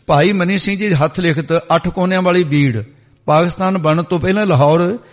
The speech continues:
ਸ਼ਹੀਦਗੰਜ ਵਿੱਚ ਬਿਰਾਜਮਾਨ ਸੀ। ਉਹਦੇ 'ਚ ਇੱਥੇ ਮਹਲਾ ਦਸਵਾਂ ਲਿਖਿਆ ਹੋਇਆ ਤੇ ਮਹਾਂਪੁਰਖਾਂ ਨੇ ਇਹਦਾ ਹਵਾਲਾ ਦਿੱਤਾ ਹੈ। ਤੇ ਪਾਕਿਸਤਾਨ ਬਣਨ ਤੋਂ ਬਾਅਦ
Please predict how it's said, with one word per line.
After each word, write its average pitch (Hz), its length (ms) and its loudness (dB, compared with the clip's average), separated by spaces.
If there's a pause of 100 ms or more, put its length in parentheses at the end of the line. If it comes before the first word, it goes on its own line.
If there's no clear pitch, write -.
(120)
ਸ਼ਹੀਦਗੰਜ 170 540 2
ਵਿੱਚ 170 180 -4
ਬਿਰਾਜਮਾਨ 160 520 2
ਸੀ। 123 320 -4 (840)
ਉਹਦੇ 196 200 6
'ਚ 196 80 -2
ਇੱਥੇ 196 440 2 (320)
ਮਹਲਾ 160 340 2
ਦਸਵਾਂ 147 340 0
ਲਿਖਿਆ 131 300 0
ਹੋਇਆ 110 200 -6 (220)
ਤੇ 156 100 2
ਮਹਾਂਪੁਰਖਾਂ 165 560 0
ਨੇ 190 100 0
ਇਹਦਾ 202 180 2
ਹਵਾਲਾ 160 360 2
ਦਿੱਤਾ 143 320 -4
ਹੈ। 131 220 -4 (920)
ਤੇ 175 140 2
ਪਾਕਿਸਤਾਨ 175 560 0
ਬਣਨ 160 260 0
ਤੋਂ 175 180 -2
ਬਾਅਦ 147 360 0